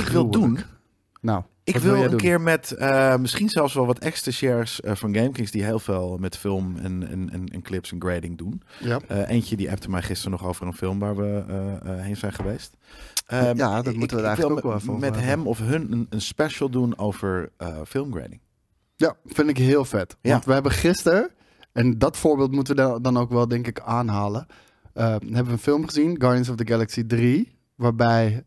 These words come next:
Speaker 2: iets overeenkomt met de Holiday Special. En hoe
Speaker 1: Ja.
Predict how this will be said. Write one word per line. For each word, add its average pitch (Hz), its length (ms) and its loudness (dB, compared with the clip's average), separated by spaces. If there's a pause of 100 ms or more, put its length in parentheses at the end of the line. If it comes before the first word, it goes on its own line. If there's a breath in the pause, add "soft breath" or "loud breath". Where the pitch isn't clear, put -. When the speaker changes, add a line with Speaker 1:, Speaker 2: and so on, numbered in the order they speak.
(100)
Speaker 2:
iets 156 180 -2
overeenkomt 123 580 2
met 113 100 0
de 110 60 0
Holiday 135 400 2
Special. 170 520 0 (380 soft breath)
En 117 220 2
hoe 127 360 4
Speaker 1:
Ja. 123 160 4